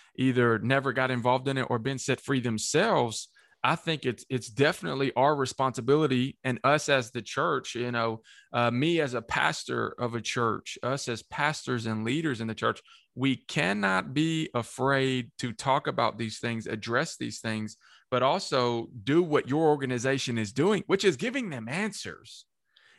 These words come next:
giving them tools such as your free online course for porn addiction, your porn addiction recovery program that you're offering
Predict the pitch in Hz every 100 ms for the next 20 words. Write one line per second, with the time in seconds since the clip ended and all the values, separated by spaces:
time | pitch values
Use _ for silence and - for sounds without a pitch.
0 | - 120 208 233 226 175 160 135 107 -
1 | 175 190 143 120 113 110 - _ _ -
2 | - - 170 165 - 156 151 120 139 123
3 | - 170 165 139 156 147 127 123 110 160
4 | 160 139 - 131 123 117 - 165 180 147
5 | 151 - 131 107 127 113 165 180 156 -
6 | 123 113 165 226 196 120 - 113 110 110
7 | 107 104 110 107 113 - 127 147 139 123
8 | 117